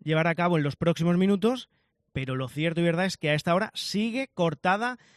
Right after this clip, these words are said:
la A sesenta y seis. Así lo marca la D G T y así lo ha podido confirmar la cadena cope. Aunque lo más importante, lo que más preocupa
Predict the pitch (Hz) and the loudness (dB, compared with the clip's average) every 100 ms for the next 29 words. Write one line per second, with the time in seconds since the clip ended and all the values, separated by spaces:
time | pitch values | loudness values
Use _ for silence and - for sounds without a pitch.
0 | _ _ 139 147 147 202 214 180 202 196 | _ _ -4 0 4 4 2 2 2 2
1 | 165 151 - - 156 - 220 214 180 180 | 0 0 -4 -4 -4 0 2 2 0 -2
2 | 180 180 196 214 240 - _ - 165 143 | -2 -2 -2 -2 -4 -10 _ -2 -2 0
3 | 196 202 185 185 190 180 165 170 185 214 | 2 2 2 4 4 2 0 0 0 -2
4 | - _ _ 151 180 170 160 170 156 143 | -8 _ _ -2 0 2 0 0 -2 -2
5 | 160 160 160 156 202 240 226 220 220 208 | 0 0 2 2 2 0 -4 -2 -2 -2
6 | 196 170 208 - 226 185 202 190 247 | -2 0 -2 0 0 0 -2 0 -2